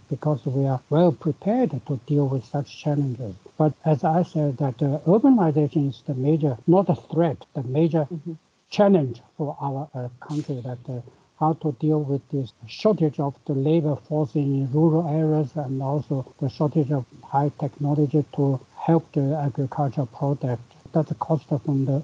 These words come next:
Speaker 1: urbanization. I think that is a problem similar as in the Latin America, in the other continent, developing countries.
Speaker 2: Where does China currently stand on the global food security ladder?
Speaker 1: I should say that China in the global food security or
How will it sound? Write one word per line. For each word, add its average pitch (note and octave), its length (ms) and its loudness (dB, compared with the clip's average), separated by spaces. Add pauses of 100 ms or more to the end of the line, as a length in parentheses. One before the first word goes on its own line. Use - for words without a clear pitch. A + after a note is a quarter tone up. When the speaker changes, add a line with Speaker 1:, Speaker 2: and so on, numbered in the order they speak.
Speaker 1:
urbanization. C3+ 600 0
I D3 160 0
think A3 220 2
that G3+ 140 4
is F3+ 120 4
a D#3 40 0
problem E3+ 460 2 (160)
similar F3+ 380 2 (100)
as C#3 60 -2 (280)
in C#3+ 200 0
the B2+ 140 -4
Latin C3+ 360 -2
America, C3 440 -2
in B2+ 200 -2
the B2 80 -2
other C#3 360 -4
continent, C3 520 -4 (160)
developing C3+ 540 -2
countries. D3 400 0 (260)
Speaker 2:
Where G#3+ 260 0
does D#4+ 180 -4
China A#3 300 -2
currently G#3 440 -2
stand F#3 480 0 (100)
on F3 100 -2
the E3 100 -4
global F3+ 360 -2
food E3+ 300 -4
security E3 520 -4
ladder? D3+ 380 -2 (340)
Speaker 1:
I A#3+ 140 4
should - 260 2
say G3+ 200 6
that E3+ 200 4
China A3 500 2
in C#3+ 200 0
the C#3 80 -2
global E3 480 2
food F3+ 320 2
security E3 560 0
or D3+ 180 -2